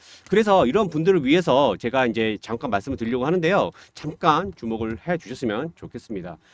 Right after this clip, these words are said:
그래서 이제 항상 내가 매수를 하게 되면 하락을 하거나 내가 팔면 급락이 나온다더라. 그리고 항상 지금 이제 내 계좌가 손실이 극심하거나 그런데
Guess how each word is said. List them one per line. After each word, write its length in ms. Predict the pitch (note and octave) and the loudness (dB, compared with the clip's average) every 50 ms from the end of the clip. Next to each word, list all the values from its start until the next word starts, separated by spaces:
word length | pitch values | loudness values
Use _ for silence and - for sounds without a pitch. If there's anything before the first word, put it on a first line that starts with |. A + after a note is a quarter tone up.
| _ _ | _ _
그래서 140 | - F3 G3 | -2 0 0
이제 120 | E3+ E3 | 2 2
항상 320 | F#3+ F3+ A3+ B3 A#3 B3 F#3+ | 4 4 4 4 2 4 4
내가 440 | D#3+ D#3+ E3 D3+ D#3+ E3 C3 F2+ - | 4 6 8 8 8 8 6 4 2
매수를 340 | B2+ B2 C3 C#3+ F#3+ F#3+ F3+ | 2 2 2 2 2 2 2
하게 160 | E3+ F#3+ A3 | 4 2 2
되면 300 | G#3 G#3 F3 C3+ C3+ C#3+ F#3+ | 2 2 2 2 0 -2 -4
하락을 440 | - - - G#3 A3+ F3+ D3+ C#3 E3 | -6 -6 -4 -2 -2 -2 -2 -2 -2
하거나 320 | F#3+ D#3+ C#3+ C#3+ C3 G2 | -4 -2 -2 -4 -4 -2
내가 200 | F2+ A#2+ C#3 D3+ | -2 0 0 0
팔면 360 | D3 - F#3 F3+ F#3 G3 G3 - _ _ | 0 0 0 2 2 0 0 -4 _ _
급락이 440 | _ - - C3+ D3+ F3+ G3+ G3+ F#3+ | _ -4 0 2 2 2 2 2 0
나온다더라. 580 | C#3+ A2+ G#2+ A2 G#2+ A2 G2+ - F#2+ F2+ E2 - _ _ _ | 0 0 -2 -2 -2 -4 -4 -4 -6 -8 -8 -10 _ _ _
그리고 340 | - - G3 G#3+ F#3 F#3+ F#3+ | -4 -2 -2 0 2 2 2
항상 300 | E3+ A3 A#3+ A3 A#3 G#3+ | 2 0 0 0 0 -2
지금 340 | - - D#3+ E3 F3 F3 D#3 | -2 -2 0 2 4 4 4
이제 140 | C3 C3+ C#3+ | 2 2 2
내 140 | A#2+ C#3 D3 | 2 2 2
계좌가 360 | G3 F#3+ G3+ F3+ C#3 C#3 C3+ | 2 2 2 4 4 4 4
손실이 340 | - G3 G#3 F3 F#3+ F3+ F3 | 2 0 -2 -2 -4 -6 -6
극심하거나 680 | - A#2+ - - - F#3+ G3 G3 E3 D#3 E3+ F3+ C3 G2 - _ _ _ _ _ | -8 -12 -12 -4 -2 0 2 2 4 4 4 4 2 2 -2 _ _ _ _ _
그런데 500 | - - G#3 A3+ A3 G#3 A3+ A3 A3+ | 0 4 4 6 6 6 4 2 2